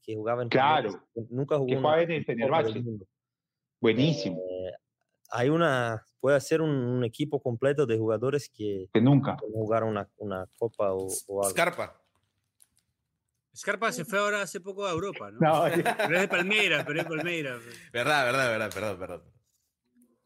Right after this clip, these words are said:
Speaker 1: ¿Todo es de Palmeiras?
Speaker 4: Hubo
Speaker 1: No,
Speaker 4: una época
Speaker 1: no.
Speaker 4: en la que Corinthians tenía mucha plata, me acuerdo, porque ficharon a Tevez y a Mascherano, ¿no? ¿Te acuerdas de
Speaker 1: Ujú.
Speaker 4: esa?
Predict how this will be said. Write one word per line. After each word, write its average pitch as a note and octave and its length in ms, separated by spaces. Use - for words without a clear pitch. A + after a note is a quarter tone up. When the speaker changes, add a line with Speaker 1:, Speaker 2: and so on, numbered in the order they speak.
Speaker 1:
¿Todo E3+ 180
es G3+ 60
de F#3+ 80
Palmeiras? D#3+ 640
Speaker 4:
Hubo - 140
Speaker 1:
No, - 80
Speaker 4:
una D4 160
época B3+ 280
Speaker 1:
no. - 60
Speaker 4:
en B3+ 40
la A3 80
que D#3+ 120
Corinthians B3 540
tenía G3+ 280
mucha A3 300
plata, A3+ 420
me A2+ 100
acuerdo, A#2+ 460
porque A#2 880
ficharon G#3 420
a E3 120
Tevez B3+ 680
y D3 180
a B2+ 480
Mascherano, C#3+ 580
¿no? D#3+ 160
¿Te D3+ 80
acuerdas F3+ 260
de D3 80
Speaker 1:
Ujú. - 40
Speaker 4:
esa? F3 420